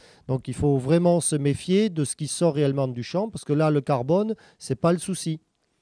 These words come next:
Hein, la photosynthèse, je l'ai. D'accord ? L'azote, c'est une légumineuse, je l'ai. Hein. Par contre, le reste, si je le sors et que mon fumier, je le mets dans le champ de maïs, d'accord ? Je déplace, en fait, eh bien, ce champ-là, il va être en difficulté.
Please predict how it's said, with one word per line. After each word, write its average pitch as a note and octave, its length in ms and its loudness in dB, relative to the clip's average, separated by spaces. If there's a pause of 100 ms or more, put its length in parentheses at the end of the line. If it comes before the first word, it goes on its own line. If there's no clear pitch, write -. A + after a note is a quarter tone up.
(260)
Hein, C3+ 180 -4
la C3+ 100 2
photosynthèse, D3 760 -2
je D3 120 0
l'ai. D3 220 2 (260)
D'accord ? C3 320 -2
L'azote, D3+ 460 0
c'est - 160 -6
une C#3 60 -4
légumineuse, C#3 600 -2
je D3 140 0
l'ai. D3+ 200 2 (320)
Hein. B2+ 140 -6 (600)
Par - 120 -6
contre, D#3+ 360 0
le C3 200 2
reste, G#3+ 560 0
si E3+ 200 -6
je C#3+ 120 0
le D3+ 80 0
sors D3+ 640 4
et C#3+ 80 -2
que D3 100 0
mon D3 160 2
fumier, D3+ 360 -2
je C3+ 100 -4
le C#3 80 0
mets C#3 120 -2
dans C3+ 100 -2
le C3 60 -2
champ C#3 160 -4
de B2+ 60 -6
maïs, E3 540 -2 (720)
d'accord ? G3 320 -2 (200)
Je - 140 -8
déplace, D3 560 6
en D3+ 60 0
fait, - 240 2 (560)
eh D3 60 2
bien, C#3+ 180 8
ce A3 240 8
champ-là, F3 460 6
il G#3+ 100 2
va D#3 160 6
être F#3+ 160 0
en D#3+ 40 2
difficulté. D#3+ 640 -2